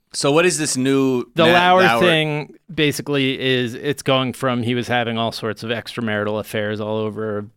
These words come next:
Speaker 2: the desks at N B C, uh, News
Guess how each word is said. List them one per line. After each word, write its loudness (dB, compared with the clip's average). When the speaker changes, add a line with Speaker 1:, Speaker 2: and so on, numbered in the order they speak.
Speaker 2:
the -8
desks -6
at 0
N -2
B -4
C, -4
uh, -2
News -2